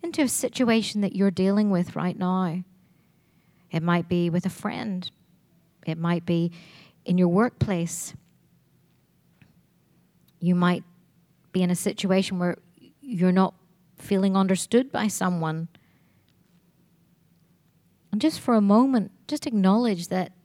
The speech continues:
whatever that situation is and whoever those people involved in that situation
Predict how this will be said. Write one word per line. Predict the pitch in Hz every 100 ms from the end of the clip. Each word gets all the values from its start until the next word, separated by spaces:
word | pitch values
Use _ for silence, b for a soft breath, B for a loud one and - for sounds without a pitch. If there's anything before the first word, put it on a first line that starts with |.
| _ _ _ - _ _ _ _ _ _ _ _ _ _ _ _ _ -
whatever | 196 247 269
that | 254 -
situation | 196 - 190 185 208 - 180
is | 220 180 170 175
and | - 165
whoever | 170 196 208
those | 196 190
people | - 226 - 196
involved | 175 165 185 226 254 202
in |
that | 165 -
situation | - - - 160 160 - 160